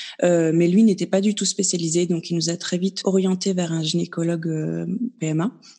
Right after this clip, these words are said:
avec qui le feeling n'est pas du tout passé, donc, euh, j'en ai trouvé un autre peu de temps après. Je me suis sentie très bien accompagnée par ce gynécologue. Il m'a diagnostiqué mon endométriose. Dix jours après, j'avais rendez-vous pour, euh, faire une opération pour, euh, l'enlever. C'était une très, très légère endométriose. Et, euh, début septembre, on faisait, euh, la première fiv.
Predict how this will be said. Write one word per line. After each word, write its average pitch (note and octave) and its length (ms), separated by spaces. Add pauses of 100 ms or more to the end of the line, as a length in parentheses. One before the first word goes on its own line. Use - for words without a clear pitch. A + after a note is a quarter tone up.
avec E3+ 280
qui G3 100
le F3 100
feeling F#3 300
n'est D#3+ 80
pas - 140
du E3 240
tout F#3 160
passé, F3+ 340
donc, E3+ 300
euh, E3 100
j'en D#3+ 180
ai D#3 80
trouvé E3 280
un D#3+ 160
autre F3+ 200
peu E3+ 120
de F3 40
temps E3 160
après. F3 280 (600)
Je - 140
me G3 60
suis G#3 180
sentie G#3+ 400
très A#3+ 320
bien G#3+ 360
accompagnée G3 540
par F#3 200
ce F3+ 120
gynécologue. F3+ 640 (400)
Il G3+ 140
m'a G3+ 100
diagnostiqué G3 640
mon F#3 160
endométriose. F3 680
Dix A3+ 140
jours G#3 220
après, G3 260
j'avais E3+ 220
rendez-vous E3+ 420
pour, F#3 300
euh, D3+ 140
faire F#3 200
une G3 140
opération F3 640
pour, F3 240
euh, D3+ 120
l'enlever. D#3 420
C'était F#3 260
une E3+ 180
très, - 220
très G3 200
légère E3 360
endométriose. D#3 760
Et, E3+ 220
euh, D#3 60
début F#3 220
septembre, G3+ 520
on F3 100
faisait, F3+ 460
euh, D#3 160
la D#3+ 120
première F3+ 380
fiv. - 240